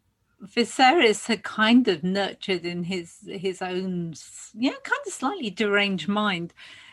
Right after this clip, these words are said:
um, the idea that pretty well,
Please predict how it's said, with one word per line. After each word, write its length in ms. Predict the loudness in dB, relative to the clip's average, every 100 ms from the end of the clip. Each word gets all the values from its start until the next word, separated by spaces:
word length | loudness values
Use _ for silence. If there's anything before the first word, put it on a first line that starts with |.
| -6
um, 300 | 2 2 2
the 140 | 2 6
idea 520 | 6 6 4 6 4
that 580 | 2 -2 -2 -10 -10 -12 _ 0
pretty 220 | 4 6
well, 420 | 6 6 2 -4